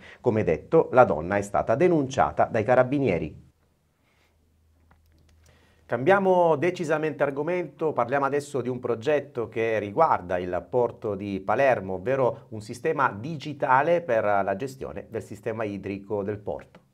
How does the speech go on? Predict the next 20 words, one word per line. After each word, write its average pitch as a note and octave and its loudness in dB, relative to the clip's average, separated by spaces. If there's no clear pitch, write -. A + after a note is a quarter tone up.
Un A2 -6
sistema F3 2
digitale C3 2
di F#2+ -4
controllo A#2 0
in G2 -2
tempo A2+ -2
reale G2 2
per F#2+ -4
monitorare B2+ 2
consumi, A2 -4
perdite, G#2+ -2
pressioni A#2 -6
nel D3+ -2
sistema D3+ -2
idrico C3 -2
del G2 -2
porto C3 0
di G#2 -4
Palermo, G2+ 0